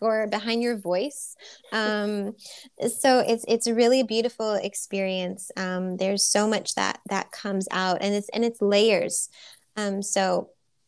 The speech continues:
I do offer the two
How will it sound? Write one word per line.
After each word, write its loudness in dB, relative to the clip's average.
I 0
do 0
offer 0
the -4
two -2